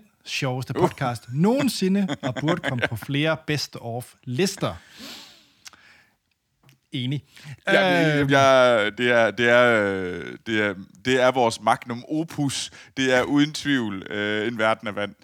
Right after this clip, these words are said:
Speaker 2: Så skynd jer ind og tjek den ud.
Speaker 1: <laughs> "Jeg har også hørt en god mængde episoder af Filmsnak, hvor jeg virkelig må sige, I skal bringe Versus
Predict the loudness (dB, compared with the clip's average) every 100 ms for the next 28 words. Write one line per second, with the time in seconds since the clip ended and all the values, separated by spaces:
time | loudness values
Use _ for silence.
0 | _ -18 -10 -4 -2 -2 -4 -6 -6 -8
1 | -8 -10 -12 -14 _ -20 -20 -20 _ _
2 | -6 -6 -8 -20 -16 -14 -12 -12 -6 -2
3 | 0 0 0 2 0 2 0 -2 -6 -2
4 | -2 -2 -6 -8 -12 -12 -12 -10 -8 -8
5 | -10 -4 -2 -2 0 -4 -4 _ _ _
6 | -6 -4 -4 -2 0 0 0 0 0 -2
7 | -4 _ _ _ _ -6 -6 -4 -2 -2
8 | -2 -4 _ -10 -8 -6 -8 -12 _ -12
9 | -10 -10 -12 -12 -14